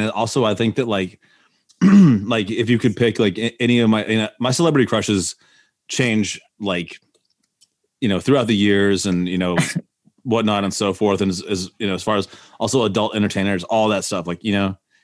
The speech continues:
Speaker 1: it's always different.
Speaker 2: Right.
Speaker 1: But the thing is,
Speaker 2: Okay.
Speaker 1: like,
Speaker 2: Okay.
Speaker 1: and it might be just being, like, I feel like I'm always in a constant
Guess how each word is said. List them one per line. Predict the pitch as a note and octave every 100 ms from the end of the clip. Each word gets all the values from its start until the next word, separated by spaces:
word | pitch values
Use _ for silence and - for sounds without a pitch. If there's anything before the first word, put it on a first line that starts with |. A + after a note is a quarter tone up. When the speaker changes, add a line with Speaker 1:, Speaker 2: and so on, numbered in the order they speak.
| _ -
Speaker 1:
it's | C3+
always | G#3+ F3 G#2
different. | A#2 A#2 A2
Speaker 2:
Right. | B2+
Speaker 1:
But | -
the | D#3+
thing | D3
is, | B2
Speaker 2:
Okay. |
Speaker 1:
like, | A2 - E3+ E3
Speaker 2:
Okay. | B2 E3+ _ _ -
Speaker 1:
and | E3+ D3
it |
might | C#3 G3+
be | G3
just | B2
being, | B2+ B2+ A#2 A2 G2+
like, | B2+ A2+ F2+ - - _ _ _
I | C#3+
feel | F#3 E3
like | A#2
I'm | A#2
always | - A#2+ C#3 D3 C#3
in | D#3 C3+
a | B2+ A2+ _
constant | - C3+ C#3+ C#3 B2